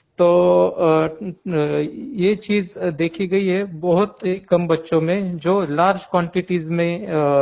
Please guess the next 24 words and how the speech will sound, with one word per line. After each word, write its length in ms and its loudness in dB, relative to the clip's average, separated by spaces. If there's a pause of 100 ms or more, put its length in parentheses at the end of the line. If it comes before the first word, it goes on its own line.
(140)
ये 240 0
कंज्यूम 400 -2
कर 180 -2
लेते 260 -2
हैं 80 -2
एक्सीडेंटली, 680 -4 (680)
ना 180 2
कि 200 -4
जो 200 0
बच्चे, 380 -2
अ, 640 0
एडल्ट 260 -2
के 80 0
सुपरविजन 640 -2
में, 160 -2
अ, 120 -18 (1080)
सीमित 420 -2
मात्रा 400 0
में 300 -2
उसका 320 -4
उपयोग 400 0
कर 140 2
रहे 260 4
हैं, 360 -6